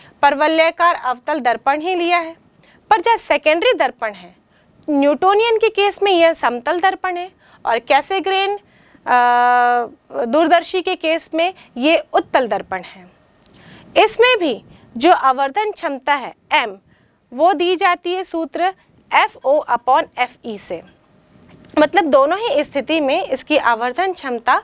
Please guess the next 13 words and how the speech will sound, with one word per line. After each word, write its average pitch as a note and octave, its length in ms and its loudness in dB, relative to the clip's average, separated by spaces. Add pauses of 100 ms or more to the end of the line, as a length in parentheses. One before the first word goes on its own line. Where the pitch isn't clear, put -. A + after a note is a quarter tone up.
(380)
सेम E4+ 280 4
होगी, F#4 280 0 (300)
जिसे D#4 220 6
सूत्र F4+ 480 2 (240)
एफ़ओ F4 480 2
upon C#4 480 0
एफ़ई C#4 280 -2
के C#4+ 180 -2
द्वारा A#3 320 2
प्रदर्शित A3 580 -4
किया F#3+ 180 -4
जाता F3 320 -10
है। D#3 340 -16